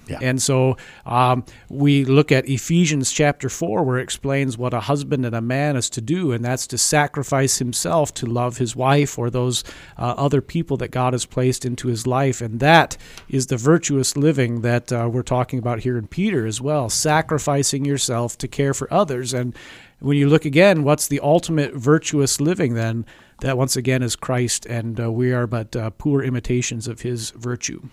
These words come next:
Speaker 1: Biblical manhood is a life of virtue. I think that would be a very accurate statement. The, uh, introit for Ash Wednesday, selected verses from Psalm fifty-seven, the gradual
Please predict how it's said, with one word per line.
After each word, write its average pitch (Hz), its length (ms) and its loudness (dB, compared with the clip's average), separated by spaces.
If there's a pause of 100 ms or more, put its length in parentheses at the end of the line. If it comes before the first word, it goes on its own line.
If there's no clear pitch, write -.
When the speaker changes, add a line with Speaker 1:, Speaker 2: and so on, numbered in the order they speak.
(440)
Speaker 1:
Biblical 135 520 2
manhood 104 600 -4 (140)
is 113 200 -6
a 101 80 -4
life 80 340 -6
of 104 120 -6
virtue. 82 540 -12
I 69 120 -12
think 98 180 -8
that 95 160 -8
would 95 140 -10
be 101 100 -2
a 90 60 -4
very 92 260 -6
accurate 85 540 -10
statement. - 520 -18 (680)
The, 127 280 4
uh, 120 220 6
introit 156 500 4
for 135 300 4
Ash 131 320 4
Wednesday, 127 480 0
selected 120 560 0
verses 120 400 -2
from 120 220 -6
Psalm 120 280 0
fifty-seven, 113 840 -2
the 104 100 0
gradual 127 840 2